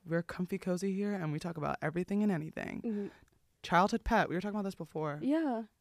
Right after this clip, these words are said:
Speaker 2: Well, I mean, I, you, your grandfather is your cat.
Speaker 1: Yeah. My mom is convinced.
Speaker 2: Mm-hmm. So it's, like, one of those, like, cardinal situations where,
Speaker 1: Yeah.
Speaker 2: like, a cardinal lands on a tree and you're like, "Oh, that's Pappy."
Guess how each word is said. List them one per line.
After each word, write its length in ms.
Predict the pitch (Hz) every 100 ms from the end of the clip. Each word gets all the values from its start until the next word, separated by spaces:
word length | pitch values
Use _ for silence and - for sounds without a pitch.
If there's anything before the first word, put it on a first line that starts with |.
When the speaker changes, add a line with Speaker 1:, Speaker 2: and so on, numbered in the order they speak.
| -
Speaker 2:
Well, 180 | 285 -
I 60 |
mean, 260 | 269 262 247 -
I, 500 | 240 254 285 302 -
you, 460 | 233 262 330 359 233 233 -
your 340 | 233 254 285 302
grandfather 680 | 254 247 262 220 208 202 -
is 340 | 202 196 -
your 200 | 214 190
cat. 380 | - 196 165 -
Speaker 1:
Yeah. 400 | 180 151 92 - - -
My 220 | 180 165
mom 220 | 151 135
is 120 | 131
convinced. 600 | - 135 67 170 - - 233
Speaker 2:
Mm-hmm. 460 | 233 214 185 185 -
So 240 | - 240
it's, 160 | 240 -
like, 100 | 226
one 140 | 233
of 120 | 233
those, 220 | 220 214
like, 140 | 202 202
cardinal 340 | 220 202 202
situations 680 | 190 202 - 196 190 202 190
where, 60 | 196
Speaker 1:
Yeah. 240 | 190 165
Speaker 2:
like, 160 | - 220
a 60 |
cardinal 360 | 214 233 220 214
lands 240 | 208 202
on 60 | 208
a 80 | 208
tree 160 | -
and 100 | 214
you're 80 | 208
like, 80 | 202
"Oh, 160 | - 196
that's 200 | 190 -
Pappy." 480 | 208 185 - 202